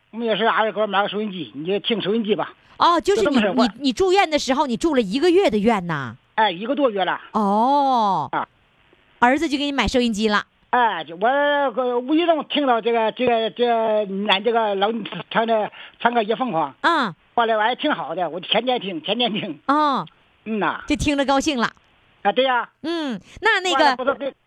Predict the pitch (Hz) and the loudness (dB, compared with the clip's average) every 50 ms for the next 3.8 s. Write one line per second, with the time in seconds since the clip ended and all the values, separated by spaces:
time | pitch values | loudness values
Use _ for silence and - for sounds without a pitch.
0 | _ - - 277 302 370 - 208 - - 392 403 415 415 - - 392 403 349 - | _ 2 4 4 6 4 4 2 2 2 2 0 0 -2 -2 2 2 2 2 0
1 | - 370 415 494 415 339 277 226 214 196 220 247 214 156 147 185 208 226 190 196 | -2 0 2 2 2 2 2 2 2 2 2 2 2 0 0 0 0 0 0 0
2 | 151 175 160 151 170 180 175 170 165 160 156 151 156 170 _ _ _ _ _ _ | -2 -2 -2 0 0 0 0 0 -2 -4 -4 -6 -8 -10 _ _ _ _ _ _
3 | _ _ - - 285 240 277 254 240 240 247 247 202 165 127 - | _ _ 0 0 0 0 0 0 2 2 2 2 -2 -4 -6 -10